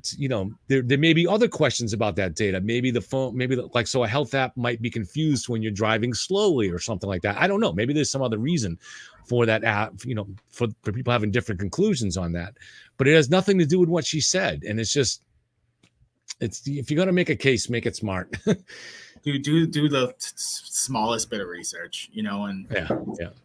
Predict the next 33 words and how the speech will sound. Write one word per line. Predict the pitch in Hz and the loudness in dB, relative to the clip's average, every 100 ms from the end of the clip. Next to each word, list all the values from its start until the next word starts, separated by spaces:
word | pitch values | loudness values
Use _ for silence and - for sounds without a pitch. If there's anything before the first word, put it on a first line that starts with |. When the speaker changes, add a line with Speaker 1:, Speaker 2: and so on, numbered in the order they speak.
| _ 90 | _ -8
Speaker 1:
yeah. | |
Speaker 2:
um, | 92 101 101 98 - - - - _ _ _ _ _ - | -6 -4 -6 -8 -12 -18 -20 -20 _ _ _ _ _ 2
I'm | 120 | 6
Speaker 1:
All | |
Speaker 2:
gonna | 131 | 8
Speaker 1:
right, | 110 | 6
so | 135 | 6
we, | 135 139 | 6 6
uh, | 139 | 4
got | 127 120 | 2 2
anything | 131 147 151 | 2 2 2
else | 143 143 | 2 2
we | |
wanna | 147 143 | 0 2
talk | 151 135 | 2 2
about? | 135 143 135 | 4 4 4
We | 123 | 2
have | 127 117 | 2 0
anything | 127 135 127 | -2 -2 -2
you | 127 | 0
wanna | 127 | 0
mention | 123 123 127 | -2 -2 -2
about | 120 | -2
upcoming | 123 131 127 110 | 0 0 -2 0
shows? | 131 127 135 113 - 156 | 2 2 2 -2 -6 -4
Speaker 2:
Um, | 170 175 180 180 180 180 175 160 - - _ - - _ _ _ - | -2 0 0 2 2 2 0 -2 -4 -20 _ -20 -20 _ _ _ -4
got | 143 131 | 0 2
a | |
lot | 135 139 139 | 4 4 2
coming | 139 127 120 | -2 -2 -2
on | 113 | -2
Sandra | - 117 110 | -4 -2 -4
Crispo, | 107 98 - 92 - | -6 -12 -14 -14 -16